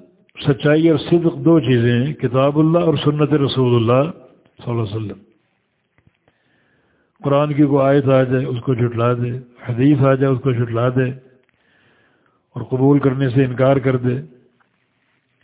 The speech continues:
تو اس سے بڑا ظالم کوئی نہیں، اس سے بڑا ظالم کوئی نہیں۔ اللہ پر جھوٹ باندھنے والا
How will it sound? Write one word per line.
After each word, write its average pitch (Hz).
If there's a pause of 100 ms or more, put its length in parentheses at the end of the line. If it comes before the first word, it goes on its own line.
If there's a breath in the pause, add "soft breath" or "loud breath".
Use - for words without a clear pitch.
(2250)
تو 156
اس 165
سے 196
بڑا 165
ظالم 151
کوئی 127
نہیں، 101 (3000)
اس 139
سے 151
بڑا 139 (100)
ظالم 147 (100)
کوئی 143
نہیں۔ 104 (1500)
اللہ 127
پر 135
جھوٹ 131
باندھنے 160
والا 180